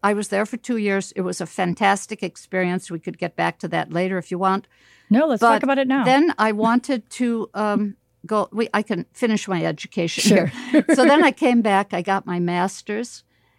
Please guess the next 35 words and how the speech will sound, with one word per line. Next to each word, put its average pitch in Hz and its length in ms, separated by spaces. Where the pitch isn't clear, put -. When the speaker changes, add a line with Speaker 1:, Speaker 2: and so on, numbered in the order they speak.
Speaker 1:
And, 190 400
uh, 190 340
uh, 180 360
then 185 420
that 190 200
was 196 140
in 180 320
<laughs> - 80
nineteen 180 420
seventy-five, 160 800
ages 170 380
ago. 180 320
Speaker 2:
<laughs> 202 280
Speaker 1:
And 202 260
then, 220 440
um, 190 440
I 196 100
went 202 380
back 196 520
and, 180 360
uh, 170 400
worked 196 340
with 185 120
the 180 80
demographic 180 680
survey 226 520
in 220 120
Afghanistan 220 880
for 208 160
two 220 220
years. 220 560
Then 185 140
I 190 80
came 190 280
back, 202 440